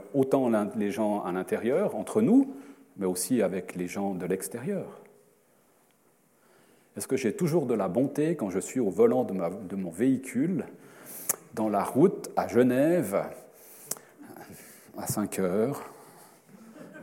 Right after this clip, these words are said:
Je parle de moi, hein, bien sûr. Vous pouvez demander à... Oui, c'est du vécu, là. Vous pouvez, il n'y a pas longtemps. <laughs> Suivre avec humilité,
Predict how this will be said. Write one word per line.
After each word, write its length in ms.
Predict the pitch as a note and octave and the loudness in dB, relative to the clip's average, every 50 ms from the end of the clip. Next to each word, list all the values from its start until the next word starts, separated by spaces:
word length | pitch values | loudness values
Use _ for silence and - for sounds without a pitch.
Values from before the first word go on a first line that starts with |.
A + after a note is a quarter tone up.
| - - - - - - - - - - - - - - - - - - - - - - _ - - - - - - _ | -18 -18 -18 -16 -16 -16 -18 -18 -20 -20 -20 -20 -20 -20 -20 -20 -20 -20 -20 -20 -20 -20 _ -20 -20 -20 -20 -20 -20 _
Je 80 | - - | -4 0
parle 200 | - G2+ E2+ F2+ | 0 0 2 0
de 60 | F2+ | -2
moi, 280 | F#2 G2+ D#2+ C2+ C2 C2 | -2 -2 -2 -2 -4 -6
hein, 80 | - - - - - - - | -8 -12 -16 -18 -20 -16 -14
bien 100 | - - | -12 -12
sûr. 200 | - - - - - - - - - - - - - - - - _ - | -12 -12 -14 -14 -16 -20 -20 -20 -20 -20 -20 -20 -20 -20 -20 -20 _ -4
Vous 140 | - A2+ | -2 -2
pouvez 180 | A2 - G#2+ F#2 | -2 0 -2 -2
demander 280 | F2+ G2 F#2+ G#2 A2 G#2 | -2 -2 -2 -2 -2 -2
à... 80 | A2 - | 2 4
Oui, 140 | C3 D#3 | 6 6
c'est 140 | E3+ - B2 | 6 4 0
du 100 | G#2 G2+ | 0 2
vécu, 320 | G2+ B2+ C3 - G#2 G2+ F#2 | 0 0 0 0 -2 -2 -2
là. 120 | F2+ F#2 | -4 -6
Vous 80 | F#2+ F#2 | -8 -10
pouvez, 240 | F2 - A2 G#2+ | -8 -4 -2 -2
il 920 | G2 G2 - - - - - - - - - - - - - - - - - | -2 -2 -4 -6 -10 -12 -12 -12 -12 -10 -10 -10 -12 -12 -14 -16 -18 -6 -2
n'y 60 | - | 2
a 40 | G#2+ | 4
pas 100 | - - | 6 6
longtemps. 300 | - B2 A#2+ - G2+ - - - - - - - - - - - - - - - - - - - - | 6 6 4 2 0 -2 -4 -10 -14 -14 -12 -10 -8 -8 -8 -8 -10 -12 -12 -12 -12 -14 -14 -2 4
<laughs> 80 | - F#3 - - - - - - - - - - _ _ _ _ _ _ _ _ _ _ _ _ - - - - - - - - - - - - - _ _ _ _ _ _ _ _ - - - | 4 4 4 4 0 -12 -10 -12 -12 -12 -14 -20 _ _ _ _ _ _ _ _ _ _ _ _ -20 -20 -20 -18 -16 -16 -16 -18 -18 -20 -20 -20 -20 _ _ _ _ _ _ _ _ -20 -12 -8
Suivre 420 | - - - F#3+ G#3+ A3 D#3+ - - - | -8 0 4 6 6 6 6 2 -2 -4
avec 380 | - A#3 A3+ A#3 A3+ A3+ - - - | -4 -2 0 0 0 -2 -4 -6 -6
humilité, 800 | D#3+ D#3+ D#3+ D3 C3+ B2+ B2+ A2+ - - A2 G2+ F#2 G2+ - | -4 -2 -2 -2 0 0 -2 -4 -4 -2 -2 -2 -2 -2 -6